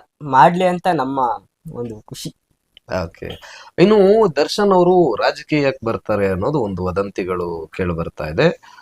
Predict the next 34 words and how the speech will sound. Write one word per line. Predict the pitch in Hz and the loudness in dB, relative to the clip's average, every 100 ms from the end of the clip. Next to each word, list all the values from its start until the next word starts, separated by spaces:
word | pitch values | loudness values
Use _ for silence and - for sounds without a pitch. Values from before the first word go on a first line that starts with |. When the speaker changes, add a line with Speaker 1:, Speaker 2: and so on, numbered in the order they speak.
| - _ - | -20 _ -2
Speaker 2:
ಒಂದು | 147 175 175 | 4 6 6
ಕಡೆ | 170 160 | 6 6
ಆತರ | 143 135 147 | 6 4 0
ಅಂತ | 139 131 123 | 0 -2 -2
ಇದ್ರೆ, | 123 143 | -2 0
ಇನ್ನೊಂದು | 160 139 135 | -2 -2 -4
ಕಡೆ | 123 135 | -4 -2
ದರ್ಶನ್ | 135 110 - - 143 | 0 -2 -4 -4 0
ಅವರೇ | 127 147 | 0 0
ಸ್ವಂತ | - 107 120 | -4 -6 -6
ಪಕ್ಷ | - 104 - | -6 -6 -4
ಕಟ್ಟುತ್ತಾರೆ, | 156 127 104 107 107 101 98 95 82 - _ _ _ - | -2 -2 -4 -6 -2 -2 0 -2 -6 -10 _ _ _ -8
ಇನ್ನ | 110 | -4
ಸಿನಿಮಾ | 107 - 107 107 | -4 -2 -2 0
ರಂಗಕ್ಕೆ | 104 87 117 - 80 | 0 -2 -4 -6 -8
ಬರಲ್ಲ | 87 82 76 65 - - - | -6 -6 -6 -6 -6 -10 -12
ಅನ್ನೋದು | 95 98 120 | -6 -4 -4
ಒಂದ್ | 87 85 | -4 -6
ಕಡೆ | - 69 | -8 -10
ವದಂತಿ | 69 - - - | -10 -14 -16 -16
ಇದೆ. | - 139 | -6 0
ಏನ್ | 170 170 | 2 2
ಅನ್ಸುತ್ತೆ? | - 160 - - _ _ - | -2 -12 -20 -20 _ _ -6
Speaker 1:
ಅದು | 101 113 127 123 120 113 107 | -6 -4 -6 -4 -4 -4 -6
ದರ್ಶನ್ | 113 117 - 190 180 | -6 -8 -2 0 2
ಪಕ್ಷಕ್ | - - - 180 143 | 0 0 -2 -2 2
ಬಂದ್ರೆ | 147 160 170 | 4 6 6
ನನ್ | 147 131 | 4 -2
ಪ್ರಕಾರ | - 156 139 120 127 - _ - | -2 -2 2 2 0 -4 _ -12
Speaker 2:
ಹ್ಮ್. | 90 80 _ _ - | -12 -12 _ _ 0
Speaker 1:
ಅಭಿಮಾನಿಗಳೇ | 127 160 180 175 170 170 | 4 6 8 6 4 4
ಗೆಲ್ಸ್ಬಿಡ್ತಾರೆ. | 165 127 135 - 123 - - - - | 2 -4 -8 -6 -4 -4 -8 -8 -8
Speaker 2:
ಹ್ಮ್. | 110 92 80 - | -6 -4 -6 -6
Speaker 1:
ಅದೇನೋ | 120 127 147 160 151 135 113 | -2 2 4 6 6 4 2